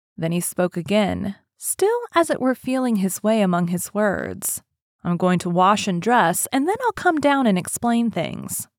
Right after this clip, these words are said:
Save me some of that mutton. I'm starving for a bit of meat." He looked across at the editor, who was a rare visitor, and hoped he was all right. The editor began a question.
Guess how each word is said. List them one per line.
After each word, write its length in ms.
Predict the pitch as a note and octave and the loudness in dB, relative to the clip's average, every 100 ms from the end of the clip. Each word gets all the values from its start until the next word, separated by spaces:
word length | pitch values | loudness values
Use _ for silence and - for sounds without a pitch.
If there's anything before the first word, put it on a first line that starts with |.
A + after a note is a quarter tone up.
| _ | _
Save 260 | - D#3+ E3+ | -8 -2 2
me 120 | F#3 | 2
some 180 | E3 G3 | 2 0
of 80 | F3+ | 2
that 200 | E3+ - | 2 2
mutton. 400 | F3 C#3+ D#3+ D#3 | 2 2 0 -2
I'm 140 | A#3+ B3 | 0 -2
starving 720 | - - A3 B3 E4 F#3+ E3+ | -4 -2 2 4 4 2 0
for 140 | E3+ | -2
a 40 | E3 | 0
bit 160 | E3+ | 0
of 140 | D#3 E3 | -2 -2
meat." 640 | G3+ B3 - - - - _ _ _ _ | -2 -4 -8 -12 -10 -10 _ _ _ _
He 160 | - E4+ | -4 -2
looked 300 | G4 C#5+ - | -2 -2 -2
across 420 | F4+ - C#4+ C#4+ | -2 2 2 2
at 120 | B3+ | 0
the 100 | F3+ - | 0 0
editor, 600 | G#3+ G3+ D3+ D3+ D3+ E3+ | 2 2 4 2 2 0
who 80 | A#3 | 2
was 140 | A#3+ | 4
a 100 | A#3 | 2
rare 320 | G3 A3+ C4+ | 2 2 2
visitor, 720 | G3+ C#3 - - - G#1 F3+ _ _ - | 2 0 -2 -4 -2 -2 -4 _ _ -4
and 120 | E3 | -2
hoped 260 | E3 E3+ - | -2 -2 -2
he 40 | |
was 160 | E3+ E3+ | 0 2
all 160 | F3 | 2
right. 540 | E3 G3+ F#3+ - - - _ _ _ _ | 2 0 -2 -6 -10 -12 _ _ _ _
The 100 | - | -2
editor 300 | D#3+ E3 E3 | 0 2 2
began 340 | E3 D#3+ F3 E3+ | 0 0 -2 -2
a 60 | |
question. 680 | D#3+ - B3 - D3 F2 F#2 | -2 -2 -2 -2 -4 -4 -8